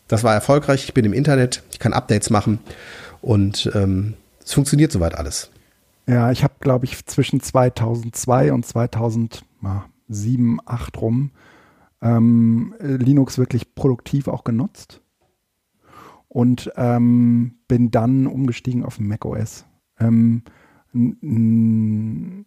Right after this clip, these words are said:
Speaker 2: Windows hab ich immer nur auf irgendwelchen, ähm, Arbeitsrechnern gesehen, die mir, ähm, bereitgestellt wurden. Aber ich hab das, äh, hab das selbst produktiv nie richtig, äh,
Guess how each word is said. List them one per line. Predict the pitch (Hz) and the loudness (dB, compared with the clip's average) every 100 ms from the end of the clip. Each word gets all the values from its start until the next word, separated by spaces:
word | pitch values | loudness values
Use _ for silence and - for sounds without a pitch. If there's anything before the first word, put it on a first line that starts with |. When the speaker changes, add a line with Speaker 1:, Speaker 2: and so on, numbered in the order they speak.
| - | -16
Speaker 2:
Windows | 151 107 113 147 143 131 | -8 -2 2 4 2 2
hab | 120 120 | -2 -4
ich | |
immer | 175 127 | 0 2
nur | 127 123 123 | 4 4 2
auf | 123 208 | -2 -4
irgendwelchen, | 123 117 113 117 113 113 113 _ _ _ _ _ _ _ - _ - | -2 -2 -2 0 0 -2 -4 _ _ _ _ _ _ _ -20 _ 0
ähm, | 117 110 123 | 2 2 2
Arbeitsrechnern | 117 117 113 101 - 104 101 | 0 0 0 -2 -2 -2 -2
gesehen, | 98 104 101 101 104 - | 0 0 0 -2 -4 -6
die | 110 | -4
mir, | 107 107 104 104 - _ _ _ | -2 0 -2 -4 -8 _ _ _
ähm, | - 104 101 101 | -6 -4 -6 -8
bereitgestellt | - 101 101 - - 107 104 107 | -8 -6 -6 -8 -6 -2 -2 -4
wurden. | 104 107 | -4 -4
Aber | - 110 110 110 | -2 0 2 0
ich | - | -2
hab | 120 | -4
das, | 113 - - | -6 -6 -10
äh, | - 120 110 110 110 - _ - - _ | -6 -2 0 0 0 -4 _ -20 -20 _
hab | - - | -8 -4
das | 113 | 0
selbst | 127 123 - - | 4 4 2 -6
produktiv | - 127 120 - 127 120 - | -2 0 -2 0 0 0 -2
nie | 120 117 117 | 2 4 4
richtig, | 113 - 117 - 302 | 0 -2 -4 -6 -6
äh, | 113 110 107 104 | 0 2 2 0